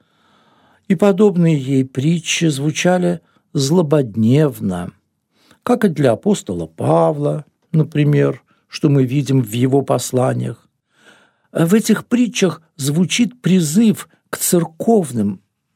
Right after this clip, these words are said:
обществам середины и второй половины первого века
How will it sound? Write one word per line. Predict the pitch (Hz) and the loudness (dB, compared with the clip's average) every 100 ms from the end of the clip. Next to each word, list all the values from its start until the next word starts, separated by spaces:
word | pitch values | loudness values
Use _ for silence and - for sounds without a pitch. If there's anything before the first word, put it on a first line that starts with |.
| _ | _
обществам | - 202 180 - - 92 - - - - | 2 2 2 -4 -10 -8 -12 -14 -16 -14
середины | - - 226 208 165 196 196 175 185 | -8 -2 0 0 2 2 4 2 -2
и | 190 | -4
второй | 160 - 180 185 | -4 -2 0 0
половины | 160 131 131 123 120 113 | 0 0 0 0 -2 -4
первого | - 123 120 135 143 175 | -2 -2 0 -2 0 0
века | 240 269 240 214 | 0 0 -2 -4